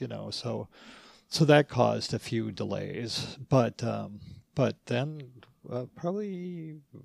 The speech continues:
late December, January, uh, we got the certificate of occupancy from the city, and then boom,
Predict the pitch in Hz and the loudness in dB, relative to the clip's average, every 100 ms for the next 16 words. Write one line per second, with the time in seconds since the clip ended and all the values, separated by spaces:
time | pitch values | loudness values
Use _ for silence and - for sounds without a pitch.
0 | 110 104 110 120 147 - 123 - 131 135 | -20 -14 -8 -8 -8 -10 -10 -10 -10 -8
1 | 135 135 131 127 _ 110 123 123 127 127 | -6 -6 -8 -10 _ -10 -8 -6 -6 -6
2 | 123 143 127 117 107 95 101 101 107 117 | -10 -12 -8 -4 -4 -6 -10 -12 -6 -4
3 | 107 101 90 - - - - _ _ _ | -2 -4 -4 -8 -20 -20 -20 _ _ _
4 | _ - - 131 135 139 120 110 131 - | _ -12 -6 -2 -2 -2 -2 2 0 0
5 | 123 - 131 - 104 - 196 185 170 151 | -4 -4 -6 -6 -10 2 4 4 0 -4
6 | 101 120 110 104 92 104 113 107 92 131 | -8 -10 -8 -8 -10 -8 -8 -8 -4 -4
7 | 123 90 | -6 -12